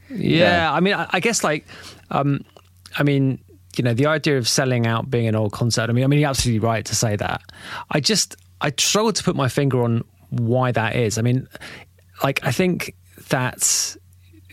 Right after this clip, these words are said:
Speaker 1: inequality being as high as it is, is probably a factor in that. I think also maybe, um, hip hop being so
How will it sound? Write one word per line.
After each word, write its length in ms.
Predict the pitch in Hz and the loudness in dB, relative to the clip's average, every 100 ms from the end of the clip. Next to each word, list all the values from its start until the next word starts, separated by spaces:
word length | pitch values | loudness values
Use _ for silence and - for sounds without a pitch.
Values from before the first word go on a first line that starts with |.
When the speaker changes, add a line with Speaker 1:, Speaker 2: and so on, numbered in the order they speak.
| - | -2
Speaker 1:
inequality 800 | 180 165 - 135 139 127 123 110 | 2 2 2 4 4 2 2 2
being 320 | 107 113 110 | 2 0 2
as 120 | 110 - | 0 -2
high 280 | - 117 | -2 0
as 100 | 113 | 2
it 140 | 113 117 | 0 0
is, 380 | 117 110 98 - - - | 0 0 -2 -4 -16 -4
is 140 | 143 110 | -2 2
probably 460 | - 127 117 117 | 0 2 2 2
a 80 | 117 | 2
factor 580 | - 123 87 - 147 160 - - - - - - | 0 -2 -2 0 0 -2 -10 -20 -20 -20 -20 -2
in 140 | 131 127 | 0 2
that. 460 | 139 - - - - | 0 -2 -4 -4 -2
I 100 | 127 | -2
think 260 | 143 135 | 0 0
also 600 | 143 131 - 139 127 123 110 - - - | 0 2 2 2 2 2 -2 -10 -18 -4
maybe, 720 | 135 131 127 127 120 117 - - - | 0 2 2 2 2 0 -6 -20 -10
um, 360 | - 120 104 - | -2 0 0 -2
hip 360 | - - 139 - | -4 0 2 2
hop 240 | 76 - | 2 2
being 240 | 139 127 120 | 0 2 2
so 440 | - 131 123 | 2 2 2